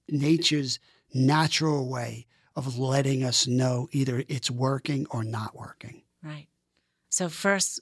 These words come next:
Speaker 2: be aware of your triggers, figure out your body emotions, what you tell yourself, and how, look at how you protect yourself, and then how that lands on your partner.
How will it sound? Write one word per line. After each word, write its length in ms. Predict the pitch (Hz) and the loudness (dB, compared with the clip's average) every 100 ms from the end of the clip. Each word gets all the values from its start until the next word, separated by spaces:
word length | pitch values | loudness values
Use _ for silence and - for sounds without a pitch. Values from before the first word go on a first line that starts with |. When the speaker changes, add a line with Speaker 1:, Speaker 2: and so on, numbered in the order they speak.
| - | -12
Speaker 2:
be 120 | 180 | -8
aware 300 | 185 185 185 | -6 -4 -4
of 100 | 185 | -6
your 160 | 190 190 | -8 -8
triggers, 720 | - 202 190 196 196 - - _ _ _ - _ | -8 -12 -12 -14 -10 -10 -10 _ _ _ -20 _
figure 400 | - 185 180 196 | -10 -6 -2 0
out 240 | 196 190 185 | 2 2 0
your 260 | 160 156 | -6 -8
body 480 | 156 156 156 180 196 | -10 -12 -8 -6 -4
emotions, 680 | 190 190 190 - 202 185 185 | -4 -4 -2 -2 -4 -6 -8
what 120 | - - | -10 -12
you 60 | |
tell 260 | - 151 175 | -10 -8 -4
yourself, 720 | 202 202 - 202 196 196 - _ _ _ _ _ _ _ | -4 -2 -2 -2 -4 -6 -14 _ _ _ _ _ _ _
and 120 | 180 170 | -8 -4
how, 380 | 180 190 226 | -2 0 0
look 260 | 262 240 254 | 0 -2 -2
at 160 | 294 - _ | -6 -8 _
how 180 | - 214 | -12 -8
you 160 | 254 | -8
protect 360 | 254 - 233 - | -8 -8 -8 -6
yourself, 460 | 277 - - 175 190 | -4 -4 -6 -8 -4
and 120 | 202 | 0
then 120 | 208 | 2
how 120 | 220 | 0
that 200 | 214 226 247 | 2 0 2
lands 240 | 247 254 | 2 2
on 100 | 262 | 4
your 100 | 254 | 2
partner. 500 | 269 285 269 160 151 | 2 -2 -6 -12 -14